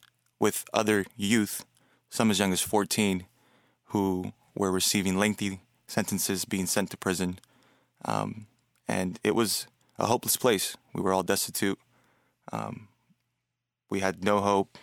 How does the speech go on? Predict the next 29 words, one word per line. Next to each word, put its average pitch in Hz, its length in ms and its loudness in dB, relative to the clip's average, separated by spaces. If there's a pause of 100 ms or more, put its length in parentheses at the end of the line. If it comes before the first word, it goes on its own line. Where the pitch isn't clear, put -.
There 98 120 -4
was 92 140 -6
no 101 220 4 (140)
resources, 104 600 0
no 95 100 0
programs. 92 680 -2 (640)
Um, 113 300 -10 (680)
and 95 380 -4 (1160)
to - 60 -4
say - 140 2
the - 120 4
least, - 400 2 (320)
um, 50 340 -4 (880)
it's, - 280 -2 (100)
it's, - 420 -2 (1300)
it's - 180 -2
crazy 123 300 2
to 107 80 2
think 107 260 0
how 98 340 4
all 113 160 4
of 101 80 -2
this 101 140 2
stemmed 92 420 0 (200)
from 95 280 -4
this - 320 -2
super - 260 -2
predator 98 320 0
myth 95 380 0